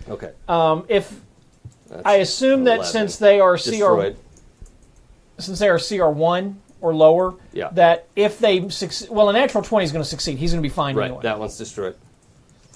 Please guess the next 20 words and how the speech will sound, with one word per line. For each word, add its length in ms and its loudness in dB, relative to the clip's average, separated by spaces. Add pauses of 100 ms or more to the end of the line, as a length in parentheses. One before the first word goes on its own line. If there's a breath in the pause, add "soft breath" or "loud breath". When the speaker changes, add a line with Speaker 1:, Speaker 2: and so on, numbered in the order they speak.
(960)
Speaker 1:
And, 360 -6
uh, 200 -6
twelve? 560 -6
No, 160 -10
that's 220 -12
not 100 -18
high 120 -16
enough. 220 -20
That 80 -14
Speaker 2:
No. 60 -12
Speaker 1:
one's 180 -18
destroyed. 280 -20 (100)
Yeah. 80 -20 (320)
Speaker 2:
Okay. 220 -6 (720 soft breath)
That 160 4
he's 160 0
gonna 120 -2
be 120 2
okay, 240 2
but, 560 0